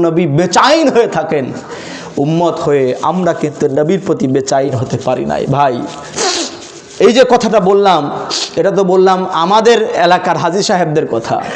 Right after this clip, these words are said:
যে রওজা পাকে গেলে যেন রসুলে পাকের জবাব ভেসে আসে সেখান থেকে, তাই না? হাদিসে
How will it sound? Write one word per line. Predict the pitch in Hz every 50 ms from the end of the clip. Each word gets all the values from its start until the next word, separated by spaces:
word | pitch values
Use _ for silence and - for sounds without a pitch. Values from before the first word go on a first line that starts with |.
| - - - - - - 190 - 170 139 135 139 - - - -
যে | 151 131 151 147 139 113 - - - - - - -
রওজা | 160 202 233 - 240 220
পাকে | - - 196 185 - 196 190 147
গেলে | 160 180 190 190 180
যেন | 165 180 175 170 160 165
রসুলে | 160 - - 202 180 170 170
পাকের | 175 160 - - - 170 160 139
জবাব | 180 196 202 254 302 302 269 190
ভেসে | 233 254 240 240 247
আসে | 214 - 185 165 -
সেখান | 170 147 - 147 143 127 -
থেকে, | 131 135 - - - - - - -
তাই | - 175 185 226
না? | 370 - - - - - - - 185 233 240 - - - - - - - - -
হাদিসে | - 135 131 131 165 160 - 170